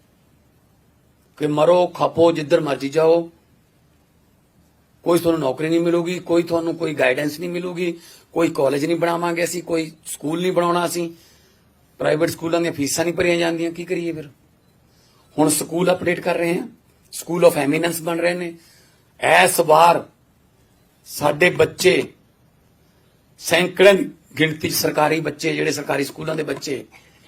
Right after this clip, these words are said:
ਪਿੰਡਾਂ ਦੇ ਬੱਚੇ ਬੱਚੀਆਂ ਜੇਈ ਮੇਨ, ਜੇਈ ਐਡਵਾਂਸ, ਨੀਟ, ਫੌਜ ਦੇ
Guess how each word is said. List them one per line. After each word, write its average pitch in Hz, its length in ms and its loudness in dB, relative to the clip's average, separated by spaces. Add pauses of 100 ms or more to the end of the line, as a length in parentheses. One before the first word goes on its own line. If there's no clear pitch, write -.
(140)
ਪਿੰਡਾਂ 170 340 2
ਦੇ 170 100 6
ਬੱਚੇ 156 300 0
ਬੱਚੀਆਂ 143 420 -4 (1700)
ਜੇਈ 185 540 8
ਮੇਨ, 170 440 4 (520)
ਜੇਈ 180 760 4 (1400)
ਐਡਵਾਂਸ, 175 640 4 (800)
ਨੀਟ, 180 420 4 (1080)
ਫੌਜ 180 380 6
ਦੇ 175 320 4